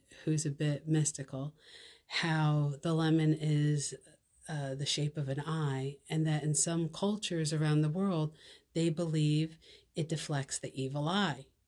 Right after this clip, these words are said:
I thought that that was so cool, 'cause I was like, "Wait, what? A lemon looks like an eye? I never thought of that."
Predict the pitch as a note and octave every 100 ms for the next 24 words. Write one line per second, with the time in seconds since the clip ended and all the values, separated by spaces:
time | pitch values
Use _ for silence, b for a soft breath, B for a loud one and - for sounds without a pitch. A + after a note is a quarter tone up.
0 | _ _ _ _ _ _ - - G#3 A3
1 | G3 F3+ F3+ F3 D#3 E3 D#3 D#3 - E3
2 | D#3 G#3 G3 - D#3+ D#3+ D3 D#3 D#3+ C3
3 | C#3+ D3 E3+ G3 A3 D#3 D3+ D#3 E3 F3+
4 | G3 E3 D#3+ D#3+ E3 D#3 D3 C#3 C#3+ D3
5 | D3+ F#3 F#3+ D#3 C#3+ C#3+ D3+ D3 C3+ B2
6 | - - -